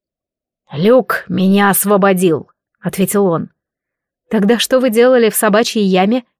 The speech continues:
ляпнула я. Дерек едва не споткнулся. "Ты тоже там была?" "Нам нужно было узнать, как связаться с Люком".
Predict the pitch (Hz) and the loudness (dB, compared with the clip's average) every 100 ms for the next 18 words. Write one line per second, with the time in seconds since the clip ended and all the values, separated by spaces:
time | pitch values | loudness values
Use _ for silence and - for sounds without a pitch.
0 | - 214 226 - 226 247 220 226 - _ | -4 -2 -2 -2 0 2 2 -2 -4 _
1 | _ _ _ _ - 175 175 196 214 247 | _ _ _ _ -4 -2 0 0 -2 -4
2 | 254 233 226 254 - 311 - 220 208 165 | 0 0 0 -2 -2 -4 0 0 0 0
3 | 208 185 - _ _ _ _ _ _ 165 | 0 -2 -4 _ _ _ _ _ _ -10
4 | 185 202 285 359 240 175 - 185 175 214 | -6 0 2 2 0 -4 -2 -2 2 2
5 | 233 170 165 - _ _ _ _ _ _ | 4 2 -2 -14 _ _ _ _ _ _
6 | _ _ 208 208 208 220 208 220 196 214 | _ _ -2 0 0 0 0 0 0 2
7 | 208 202 185 202 185 - 214 - 208 202 | 2 0 -2 -4 -4 -4 -4 -4 -4 -2
8 | 208 214 - - 226 269 - 180 160 | 0 -2 -4 -4 -2 -2 -2 -4 -4